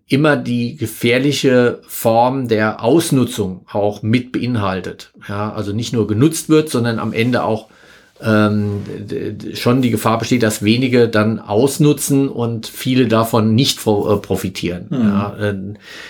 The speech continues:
Speaker 1: und, ähm, auf der anderen Seite ist es natürlich schon so, dass wir gucken müssen, wir sind halt, äh,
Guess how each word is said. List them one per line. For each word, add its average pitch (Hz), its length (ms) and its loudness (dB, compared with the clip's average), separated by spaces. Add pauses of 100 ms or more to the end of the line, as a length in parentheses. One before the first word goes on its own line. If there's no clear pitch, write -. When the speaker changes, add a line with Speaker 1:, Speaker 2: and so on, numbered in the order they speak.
(140)
Speaker 1:
und, 107 540 0
ähm, 107 420 2 (720)
auf 110 160 -2
der 123 100 0
anderen 127 260 2
Seite 120 280 2
ist 113 120 -2
es 120 120 -4
natürlich 120 380 0
schon 131 240 0
so, 131 120 4
dass 120 220 0
wir 113 360 4
gucken 120 300 -4
müssen, 117 320 -2
wir 107 100 4
sind 131 360 2
halt, 117 340 2
äh, 107 360 2